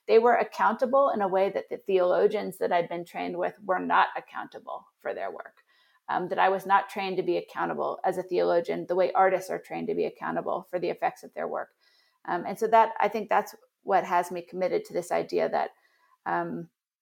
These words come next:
if we understand everything that we do in the world as a, as a practice of art making, then the question becomes, um, what are we creating and who or what is affected by that? And how can we do better?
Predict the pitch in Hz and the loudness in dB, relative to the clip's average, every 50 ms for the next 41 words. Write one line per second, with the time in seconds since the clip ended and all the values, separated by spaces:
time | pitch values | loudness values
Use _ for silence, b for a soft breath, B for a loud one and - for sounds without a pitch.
0 | _ _ _ - 208 208 226 214 - 202 233 240 262 254 - - 220 208 202 190 | _ _ _ -4 0 4 4 6 6 6 6 4 4 4 4 0 2 2 2 -2
1 | - - - - 196 190 208 202 208 202 202 190 - 185 185 175 180 180 180 175 | -4 -6 0 0 2 4 4 2 0 -2 -4 -4 -2 -2 -4 -2 -2 -2 -2 -2
2 | 175 170 170 170 165 165 156 160 165 160 - - - 180 175 170 170 - - 185 | -2 -2 0 2 2 2 2 0 -2 -2 -4 -4 -4 -4 -4 -4 -6 -6 -2 -2
3 | 165 165 - - 185 185 - 185 170 - 170 175 175 - - 160 160 165 - - | -2 -2 -2 -6 -6 -6 -6 -6 -4 0 0 0 0 0 -2 -4 -6 -8 -8 -10
4 | 175 196 233 269 277 - b b b b b b - 190 196 185 185 190 - 180 | -8 -6 -6 -6 -6 -8 b b b b b b -4 -4 -2 -2 -2 0 0 0
5 | 180 - - - 180 180 175 170 170 170 - 180 165 165 170 170 175 175 - - | 0 0 -4 -8 -8 -6 -6 -6 -6 -6 -4 -4 -4 -2 -4 -6 -8 -10 -12 -12
6 | - - 156 156 - - - _ _ _ - 160 190 190 196 214 233 254 247 - | -8 -6 -6 -6 -6 -8 -16 _ _ _ -4 0 2 4 4 4 2 2 0 4
7 | 240 208 196 202 202 220 226 254 262 262 B B B B B B - - 190 175 | 4 4 6 4 2 2 0 -2 -4 -6 B B B B B B -4 -4 -4 0
8 | 175 208 202 196 196 190 180 185 180 185 185 180 185 180 - - 165 165 - 165 | 4 4 4 6 6 4 4 4 2 2 0 -4 -4 -6 -2 -4 -4 -4 -4 -6
9 | 165 160 - 156 151 - - 143 - - - _ _ _ _ - - 175 170 190 | -6 -4 -4 -4 -4 -2 -2 -2 -4 -4 -6 _ _ _ _ -10 -8 -2 2 2
10 | - 381 - 190 185 175 165 - 175 - - - - - 85 - | 2 2 0 -4 -4 -4 -4 -4 -4 -4 -4 -4 -4 -4 -6 -8